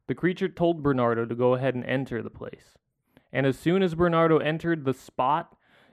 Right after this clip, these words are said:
in the center between the two stones, the creature vanished. And suddenly, the slab started to fall towards Bernardo. Using his extraordinary strength, Bernardo fought against the stone's massive weight and size to prevent them from crushing him.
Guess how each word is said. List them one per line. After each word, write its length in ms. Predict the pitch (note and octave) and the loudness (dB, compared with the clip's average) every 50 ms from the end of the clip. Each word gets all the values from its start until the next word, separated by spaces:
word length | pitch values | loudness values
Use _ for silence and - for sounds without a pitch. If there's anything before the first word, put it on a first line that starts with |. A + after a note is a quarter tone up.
| _ - | _ -4
in 80 | C#3 | -4
the 80 | C#3 B2+ | -4 -4
center 460 | - - - C3+ C#3+ D3+ - E3+ E3+ | -4 -2 -2 -2 -2 -2 -2 -2 -2
between 380 | D#3+ C#3 B2+ - D3 C#3+ C#3+ C#3+ | -2 -4 -6 -4 -4 -4 -4 -4
the 60 | C3+ | -6
two 220 | - - D3+ C#3+ | -6 -4 -4 -4
stones, 500 | C3 - - C3 B2 B2+ C3 D3 D#3+ - | -4 -4 -2 0 0 0 0 -2 -4 -8
the 140 | - - C3 | -8 -8 -10
creature 360 | - - D#3 D3+ D3+ - C#3 | -4 -2 -2 -2 0 -2 -4
vanished. 760 | B2 A#2 - C3+ C#3 C#3 C3 A2+ G#2 - - - - - - - _ _ _ _ _ _ | -4 -2 0 0 0 0 -2 -4 -8 -14 -18 -20 -20 -20 -20 -20 _ _ _ _ _ _
And 160 | - C#3 C#3 C3+ | -6 -4 -4 -2
suddenly, 640 | - F3 F3 F3+ D#3+ D3 C3+ C3 C3 C3+ C3 - _ _ - | 0 0 0 0 -2 -4 -4 -4 -4 -4 -6 -10 _ _ -6
the 60 | C#3 | -6
slab 420 | - - D3 D3 D3+ D#3 D#3 C#3+ | -4 -2 -2 0 0 0 0 -2
started 300 | - - D3 C#3 C#3 C3+ | -4 -2 -2 -2 -2 -2
to 60 | B2+ C3 | -6 -4
fall 300 | - - D#3+ E3 E3 E3 | 0 2 2 2 2 0
towards 320 | - D3+ C3+ C3 A#2+ A#2 | -2 0 0 0 0 -2
Bernardo. 640 | A2+ B2+ B2 A#2+ A#2 A2+ A2+ A2 A2 G#2 G2+ G#2 - _ _ _ _ _ _ _ _ _ _ _ _ _ _ - | -2 -4 -2 0 0 -2 -2 -2 -4 -8 -10 -12 -16 _ _ _ _ _ _ _ _ _ _ _ _ _ _ -4
Using 300 | C#3+ D#3+ F#3 E3+ F#3+ F#3+ | -2 0 0 0 0 0
his 180 | F#3 D#3 C3 - | 0 0 -2 -4
extraordinary 760 | - D#3 - - - - F3 F3+ G3 F#3+ F3+ E3+ E3 D#3+ D#3+ | -6 -8 -8 -12 -4 2 4 4 4 4 2 0 0 0 0
strength, 480 | D3+ - - - E3+ D#3+ D3+ D3+ D3 - | -2 -4 -6 -4 -2 -2 -2 -4 -6 -4
Bernardo 520 | D3 D3 D3+ D3 D3+ D#3 E3 E3+ E3 D#3+ | 0 0 0 2 2 2 2 2 2 0
fought 320 | D#3 - - E3 E3+ E3 D#3+ | 0 0 0 0 2 2 0
against 260 | D3+ D3+ D3 C#3+ - | -2 -4 -6 -6 -8
the 80 | D3 | -10
stone's 560 | C3+ - - - D3+ D3 C#3+ C3+ C3+ C3 - - | -12 -8 -2 0 2 2 2 0 -2 -6 -6 -4
massive 460 | C#3 C#3+ D#3 E3 D#3 - E3+ D3 C3+ | -2 -2 -2 -2 -4 -6 -8 -6 -2
weight 320 | C3 C#3 C#3 C#3+ C#3+ - _ _ | 0 2 2 0 0 -4 _ _
and 140 | - C#3 C3+ | -8 -8 -8
size 600 | - - - D3+ C#3+ C3+ B2 B2 C3 B2+ - _ _ | -6 -2 0 0 2 2 0 0 -2 -6 -10 _ _
to 100 | - - | -12 -4
prevent 400 | - C#3+ B2+ B2 D3 D3+ C#3+ - | -4 -4 -2 0 -2 -2 -2 -2
them 140 | C3 B2 B2 | -4 -4 -4
from 180 | - C3+ C3+ | -6 -8 -8
crushing 380 | C3 - E3+ E3+ E3 - C#3 B2+ | -2 0 0 0 0 -4 -8 -12
him. 240 | A#2 A2 - - | -12 -14 -16 -18